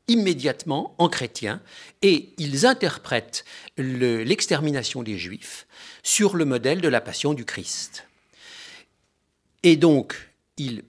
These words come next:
projettent l'événement dans l'économie eschatologique, dans l'économie divine,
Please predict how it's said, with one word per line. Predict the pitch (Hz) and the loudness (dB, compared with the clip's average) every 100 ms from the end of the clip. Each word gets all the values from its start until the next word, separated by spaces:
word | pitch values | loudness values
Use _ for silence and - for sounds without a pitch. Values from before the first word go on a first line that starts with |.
| - | -10
projettent | - 120 113 285 - - - _ _ _ _ - | -4 -2 0 -2 -6 -16 -16 _ _ _ _ -10
l'événement | 139 160 135 120 127 139 285 - _ _ 131 | 0 2 2 -2 -2 -2 -4 -8 _ _ -4
dans | 120 170 277 - _ _ _ _ | 2 2 2 -8 _ _ _ _
l'économie | 135 214 220 185 151 123 117 - - _ _ _ - | -2 2 6 6 6 0 -4 -8 -16 _ _ _ -4
eschatologique, | 156 - 139 117 107 101 123 233 | -2 -2 -4 -4 -6 -6 -8 -4
dans | 143 | -4
l'économie | 127 131 123 117 110 | -2 -4 -4 -4 -6
divine, | 101 113 90 98 202 | -6 -8 -8 -8 -8